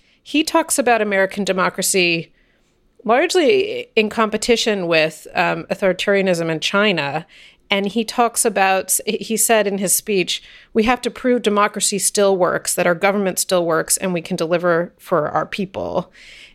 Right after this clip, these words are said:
And more than Bush, more than Clinton, more than Obama or Trump, Biden's vision of America is really grounded with a lot of concrete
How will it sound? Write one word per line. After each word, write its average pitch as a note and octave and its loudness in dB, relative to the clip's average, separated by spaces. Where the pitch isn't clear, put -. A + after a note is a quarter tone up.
And G#3+ 2
more A3 2
than F#3+ 2
Bush, B3+ 2
more F#3+ 2
than F3 -2
Clinton, G3+ 0
more G3+ 4
than F3+ 2
Obama F3+ 2
or G#3 0
Trump, E3 -2
Biden's C4 2
vision A3 2
of F#3+ -2
America G3 2
is F3+ -2
really B3 2
grounded F#3+ 2
with F3+ 0
a F#3 -2
lot F#3 2
of F3 -10
concrete F3+ -2